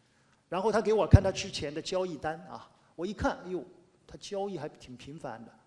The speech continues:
他一个八万块的，我看下来大概差不多能够相当于别人几十万的交易量。所以我破格签字，给他进了中户室，就是你要有五十万到一百万的资产，在二零零六年的时候，你能够进到我们的中户室。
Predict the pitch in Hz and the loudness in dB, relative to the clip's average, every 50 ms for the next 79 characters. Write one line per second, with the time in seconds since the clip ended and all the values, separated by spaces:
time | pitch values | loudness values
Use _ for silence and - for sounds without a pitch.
0 | _ _ _ _ _ _ - - 175 175 180 180 180 180 - 202 202 208 196 175 | _ _ _ _ _ _ -10 -6 -6 -4 -4 -6 -6 -2 0 2 2 2 0 -2
1 | 160 - - 165 151 139 131 127 127 - - 170 156 135 151 139 131 131 120 135 | -4 -4 -4 -4 -4 -4 -6 -6 -6 -4 -4 -4 -4 -2 -4 -4 -4 -4 -4 -6
2 | 139 135 139 131 - - 175 151 143 143 147 147 139 131 139 135 143 131 - - | -6 -6 -6 -10 -8 -6 -6 -6 -6 -6 -8 -8 -8 -8 -8 -8 -8 -6 -6 -6
3 | 160 160 160 165 156 156 156 147 147 147 143 135 139 139 147 135 - - 123 113 | -6 -6 -6 -6 -6 -6 -6 -8 -8 -6 -6 -6 -6 -6 -10 -10 -12 -12 -12 -12
4 | 110 - - 151 180 190 160 131 127 - - 135 127 127 127 120 123 123 - - | -12 -10 -10 -8 -8 -8 -8 -8 -12 -10 -8 -8 -6 -6 -6 -8 -10 -12 -14 -20
5 | - _ _ _ _ _ _ _ _ _ _ _ _ _ - - - - - - | -20 _ _ _ _ _ _ _ _ _ _ _ _ _ -20 -20 -20 -20 -20 -20
6 | - _ _ - - 156 156 151 147 147 - - 254 220 156 143 147 139 151 175 | -20 _ _ -12 -8 -6 -4 -4 -4 -6 -2 2 2 2 2 2 -2 -4 -4 -4
7 | - - - - - - 214 202 202 208 - - 214 - - - _ _ _ _ | -8 -10 -14 -10 -6 -4 -4 -2 -4 -4 -8 -10 -12 -14 -20 -20 _ _ _ _
8 | _ _ _ _ _ _ _ _ _ _ _ _ _ _ - 135 127 143 143 139 | _ _ _ _ _ _ _ _ _ _ _ _ _ _ -12 -10 -6 -6 -6 -6
9 | - 165 151 135 127 - - - 208 220 220 214 - 220 165 127 - - - - | -8 -10 -10 -12 -12 -12 -10 -10 -8 -8 -8 -8 -8 -10 -10 -10 -10 -12 -12 -12
10 | - - _ _ _ _ _ _ _ - 143 156 165 156 160 180 190 190 190 196 | -16 -20 _ _ _ _ _ _ _ -14 -12 -10 -8 -6 -2 0 0 2 2 2
11 | 190 175 151 143 147 139 - 180 196 196 180 180 180 208 214 - - 135 127 151 | 2 0 -2 -6 -6 -6 -2 0 0 0 0 -2 -2 -4 -4 -4 -2 -2 0 0
12 | 170 160 147 143 - - 180 175 - 135 110 110 - 147 131 156 165 151 147 151 | -2 -2 -4 -8 -8 -8 -8 -8 -8 -8 -10 -8 -6 -6 -4 -2 -2 -2 -2 -4
13 | 151 151 143 151 170 208 262 262 214 170 143 135 131 139 131 131 135 143 131 123 | -6 -6 -8 -8 -6 -4 -4 -4 -4 -4 -6 -8 -8 -8 -10 -10 -10 -10 -10 -8
14 | 131 131 123 127 123 139 135 - - 156 135 127 143 131 123 117 113 113 120 117 | -8 -10 -8 -8 -8 -8 -8 -8 -10 -10 -8 -6 -4 -4 -4 -6 -8 -10 -10 -12
15 | 123 - 160 160 151 160 139 123 - 147 | -12 -12 -12 -12 -10 -10 -10 -10 -10 -12